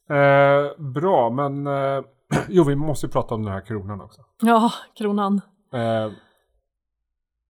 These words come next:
Speaker 1: hur, hur allvarligt är det egentligen? Alltså, det är bra för våra exportföretag.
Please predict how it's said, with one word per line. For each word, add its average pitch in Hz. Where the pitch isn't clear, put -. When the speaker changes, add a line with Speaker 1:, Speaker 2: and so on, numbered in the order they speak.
Speaker 1:
hur, 151
hur 175
allvarligt 139
är 165
det 82
egentligen? 69
Alltså, 156
det 151
är 151
bra 156
för 185
våra 170
exportföretag. 127